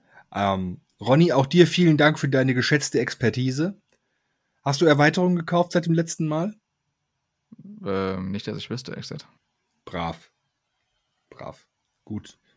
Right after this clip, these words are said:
Speaker 1: Gut gemacht.
Speaker 2: Na,
Speaker 1: Ich
Speaker 2: gut
Speaker 1: frag
Speaker 2: dann.
Speaker 1: nächstes Mal nochmal.
Speaker 2: <laughs> Alles klar.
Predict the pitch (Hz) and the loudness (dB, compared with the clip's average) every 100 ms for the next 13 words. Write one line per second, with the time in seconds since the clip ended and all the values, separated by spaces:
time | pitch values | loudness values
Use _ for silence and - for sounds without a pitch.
0 | - 135 131 110 90 - _ _ _ _ | -2 0 4 2 0 -8 _ _ _ _
1 | 101 104 - _ 117 135 151 98 135 135 | -8 -8 -10 _ -6 -2 -2 2 2 2
2 | 123 117 98 95 87 87 95 - - 104 | -2 -2 -2 -2 -6 -10 -14 -10 -4 -4
3 | 117 - 107 110 | -4 -2 -2 -2